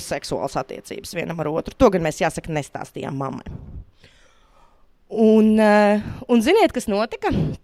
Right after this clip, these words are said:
Mans dzīves lielākais lūzuma punkts notika tajā brīdī, apmēram pēc pieciem, sešiem gadiem, kad mēs jau bijām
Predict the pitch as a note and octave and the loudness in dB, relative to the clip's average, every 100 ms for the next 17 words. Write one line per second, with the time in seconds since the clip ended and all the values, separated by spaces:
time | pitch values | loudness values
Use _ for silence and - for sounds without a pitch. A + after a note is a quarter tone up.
0 | _ _ _ - G#3+ G#3+ F#3 B3 F#4 G3 | _ _ _ -2 2 2 2 6 6 6
1 | A3 C4 A3+ E3+ E3+ A3 C4 F#3 E3 - | 2 4 4 4 -2 -2 -2 -2 -2 -2
2 | F#4+ - A3 A#3 - - - G#3 E3 E3+ | -2 -2 -2 -2 -2 -6 -2 0 2 2
3 | G4+ D#4 F3+ F#3 F#3 - G3 G3 G#3 F3 | 2 0 -2 -8 -10 -8 0 2 4 2
4 | D#3+ F3 - G#3+ F3 - G#3 G#3+ E3 E3+ | -2 -4 -2 -2 -2 -4 -4 -2 -4 -4
5 | F4 A#3 F3 F#3 F#3+ F3 F3 F3 D#3 F3+ | -4 -4 -6 -10 -8 -4 -2 -2 0 -2
6 | D3+ | -2